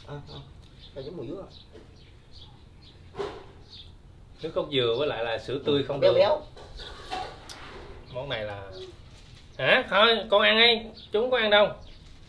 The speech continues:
Speaker 2: Chú không có ăn đâu.
Speaker 1: Ừ, chú ăn cho mấy chú.
Speaker 2: À,
Speaker 1: Cháu
Speaker 2: đi qua,
Speaker 1: nấu miếng cho cháu
Speaker 2: à,
Speaker 1: vui.
Speaker 2: đi qua cho mẹ.
Speaker 1: À.
Speaker 2: Qua cho mẹ.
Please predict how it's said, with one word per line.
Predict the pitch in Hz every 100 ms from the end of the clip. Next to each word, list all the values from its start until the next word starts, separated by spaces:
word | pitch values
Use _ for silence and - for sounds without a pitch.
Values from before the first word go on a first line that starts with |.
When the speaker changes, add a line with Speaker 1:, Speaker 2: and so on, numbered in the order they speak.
| - - - -
Speaker 2:
Chú | 165
không | 196
có | 208
ăn | 180
đâu. | 170 160 - - -
Speaker 1:
Ừ, | 127 135
chú | 170
ăn | - -
cho | 160 127
mấy | - - -
chú. | 180 143 170 185 - - - - - - - - - - - - - - - -
Speaker 2:
À, | 131 143
Speaker 1:
Cháu | 156
Speaker 2:
đi |
qua, | 170
Speaker 1:
nấu | 208
miếng | 214
cho | 196
cháu | 180
Speaker 2:
à, | 214 143
Speaker 1:
vui. | 185
Speaker 2:
đi |
qua | 190 156
cho | 165
mẹ. | 147 139
Speaker 1:
À. | 160 131 123 - - - - - - - - - - - - - - - - - -
Speaker 2:
Qua | 143
cho | 143
mẹ. | 127